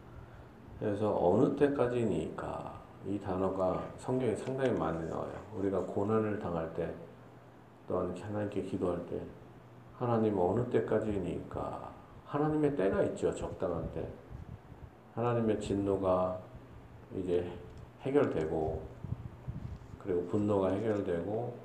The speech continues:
또한 기도가 응답되는 시점이 있어요. 근데 그때를 기다리기가 상당히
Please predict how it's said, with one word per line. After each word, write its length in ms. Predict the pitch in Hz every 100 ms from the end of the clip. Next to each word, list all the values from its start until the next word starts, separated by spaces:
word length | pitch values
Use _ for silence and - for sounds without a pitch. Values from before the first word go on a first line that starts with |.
| - - - - -
또한 140 | 92
기도가 440 | - 104 107 98
응답되는 680 | 90 87 90 - 85 82 82
시점이 480 | - - - 127 120
있어요. 360 | 92 - 95 95 -
근데 200 | 107 101
그때를 720 | - 107 - 110 104 101 92 -
기다리기가 540 | - 101 95 90 85
상당히 460 | 104 110 101 85